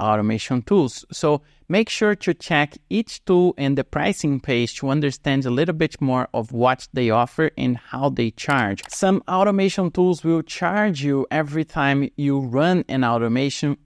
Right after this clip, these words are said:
and other tools can charge it differently. They can charge you by the time it takes to run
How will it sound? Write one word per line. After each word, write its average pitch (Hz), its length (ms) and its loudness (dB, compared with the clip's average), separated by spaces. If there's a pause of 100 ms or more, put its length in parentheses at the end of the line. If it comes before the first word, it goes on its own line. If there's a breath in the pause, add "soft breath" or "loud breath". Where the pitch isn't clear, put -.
(140)
and 139 240 -2
other 180 320 2
tools 147 400 -2
can 139 200 2
charge 123 460 -2
it 117 220 -2 (180)
differently. 123 760 0 (320)
They 113 120 2
can 120 220 2
charge 123 400 -2
you 123 80 2
by 113 220 2
the 110 140 -4
time 180 520 0
it 143 280 -4
takes 127 340 -2
to 147 280 -2
run 123 360 0